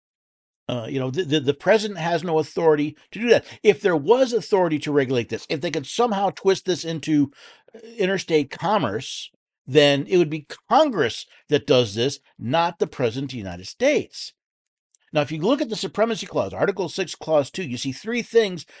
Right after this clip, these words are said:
that are the supreme law of the land: the Constitution, the laws the United States made pursuant to the Constitution, and the treaties made or that, that, that are under the authority of the, of the United States, which comes from the Constitution. You know what you don't see in that list?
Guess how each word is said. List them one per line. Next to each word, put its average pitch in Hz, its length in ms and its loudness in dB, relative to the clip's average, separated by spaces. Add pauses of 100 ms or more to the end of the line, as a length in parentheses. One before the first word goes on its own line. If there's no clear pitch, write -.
that 147 160 0
are 170 80 -2
the 165 80 -12
supreme 143 400 -6
law 104 140 -4
of 104 60 -6
the 107 60 -8
land: 165 380 -4 (360)
the 110 60 -10
Constitution, 143 840 -4 (480)
the 123 140 0
laws 151 300 4
the 175 60 -6
United 160 320 -2
States 151 380 -4
made 139 320 0
pursuant 240 380 0
to 214 40 -8
the 165 60 -6
Constitution, 123 760 -8 (420)
and 151 220 2
the 143 80 0
treaties 180 380 -6
made 165 320 0
or 143 180 0 (140)
that, 139 240 -2
that, 139 180 0
that 139 160 0
are 131 100 2
under 143 160 -2
the 147 140 -2
authority 262 380 0
of 180 80 -8
the, - 200 -8
of 147 120 -2
the 110 80 -6
United 113 260 -4
States, 110 340 -6 (160)
which 147 200 -2
comes 139 200 -2
from 123 200 -4
the 120 60 -6
Constitution. 113 680 -8 (640)
You - 80 -6
know 170 100 4
what 240 120 2
you 170 60 -8
don't 220 200 2
see 233 140 -4
in 226 80 -2
that 220 160 0
list? 208 440 -2